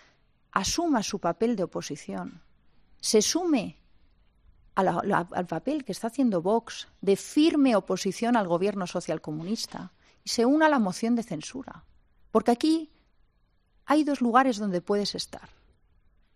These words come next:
Puedes estar en la oposición a Sánchez,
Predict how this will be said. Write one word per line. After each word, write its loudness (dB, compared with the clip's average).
Puedes 2
estar 4
en 2
la 6
oposición 2
a 0
Sánchez, -6